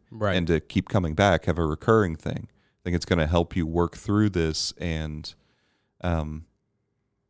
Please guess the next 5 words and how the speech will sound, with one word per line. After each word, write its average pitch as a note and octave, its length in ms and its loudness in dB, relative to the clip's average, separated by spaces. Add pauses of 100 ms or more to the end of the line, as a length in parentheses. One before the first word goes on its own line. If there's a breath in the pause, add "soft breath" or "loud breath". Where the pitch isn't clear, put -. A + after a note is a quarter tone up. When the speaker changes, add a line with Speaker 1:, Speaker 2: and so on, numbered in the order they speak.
(960)
Speaker 2:
yeah, G2+ 140 2 (140)
keep - 240 2
remembering F#2 540 4
kind E2+ 280 0
of, D#2+ 380 -4